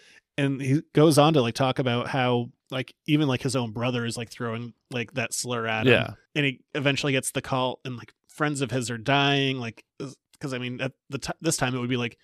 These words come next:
Speaker 1: you know, late eighties, and this is, uh, the aids epidemic, and, like,
Speaker 2: Yes.
Speaker 1: people don't know what it is, and his friends are dying. He's talking about, like, how regular he's going to, like, funerals and hospitals and all this stuff.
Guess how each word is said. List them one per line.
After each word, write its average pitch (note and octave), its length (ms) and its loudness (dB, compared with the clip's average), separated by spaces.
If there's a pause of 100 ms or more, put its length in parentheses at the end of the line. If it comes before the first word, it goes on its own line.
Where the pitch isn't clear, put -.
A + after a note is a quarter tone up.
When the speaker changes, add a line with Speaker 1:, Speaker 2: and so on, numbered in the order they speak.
Speaker 1:
you D3 100 -2
know, A#2 300 -2 (220)
late B2 240 0
eighties, B2 600 0
and A2+ 300 -2
this A2+ 220 -4
is, A2+ 360 -6 (140)
uh, A#2 220 -6 (140)
the B2+ 120 -2
aids D#3 220 4
epidemic, A2+ 480 -8
and, B2+ 120 4
like, B2 120 10
Speaker 2:
Yes. - 180 -6
Speaker 1:
people B2+ 220 -4
don't A#2+ 180 -4
know A#2 140 -6
what A#2 120 -8
it B2+ 100 -4
is, D#3 280 4
and A#2 80 -8
his G#2+ 160 -8
friends C3+ 360 -2
are C3 80 0
dying. A#2 300 -2
He's A#2 120 -6
talking A2+ 200 -8
about, A2+ 60 -10
like, A2+ 100 -10
how B2+ 140 -6
regular A#2 360 -8
he's A#2 180 -4
going A2+ 220 -8
to, G#2 60 -14
like, G2+ 200 -14
funerals B2 840 -2
and G2+ 100 -18
hospitals A#2+ 680 -6
and A#2 80 -10
all A#2 80 -8
this A#2 180 -8
stuff. A#2 400 -8